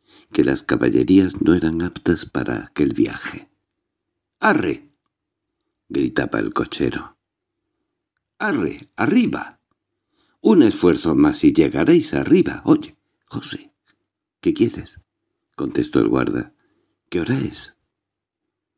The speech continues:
«Por lo menos las once y diez».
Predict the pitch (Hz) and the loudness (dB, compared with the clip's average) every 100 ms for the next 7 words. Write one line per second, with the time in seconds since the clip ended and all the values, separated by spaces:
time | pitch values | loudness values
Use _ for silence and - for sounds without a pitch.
0 | _ _ _ _ _ _ _ _ 85 76 | _ _ _ _ _ _ _ _ 0 2
1 | 76 98 98 98 82 82 - 98 - - | 4 4 2 -2 -2 -4 -4 -6 0 0
2 | - 60 - - | 2 -2 -4 -14